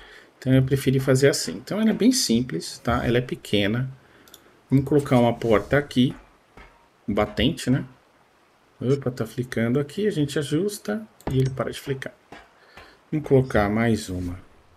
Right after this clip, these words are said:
parede aqui. Ó, ele flica, você se aproxima ou se afasta, ele para de flicar e, e não dá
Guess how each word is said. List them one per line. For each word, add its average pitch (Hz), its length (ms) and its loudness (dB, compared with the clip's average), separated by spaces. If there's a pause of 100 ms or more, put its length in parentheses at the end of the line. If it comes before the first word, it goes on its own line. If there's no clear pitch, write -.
(120)
parede 98 560 2
aqui. 175 360 -4 (1800)
Ó, 104 100 -4
ele 101 140 -4
flica, 202 380 -2
você 135 140 -4
se - 120 -4
aproxima 170 580 0
ou 127 60 6
se 127 140 2
afasta, 151 460 0
ele 135 100 -4
para 135 200 4
de 131 80 -6
flicar 139 540 -4 (100)
e, 147 180 -4 (1200)
e 127 120 0
não 135 220 2
dá 110 520 0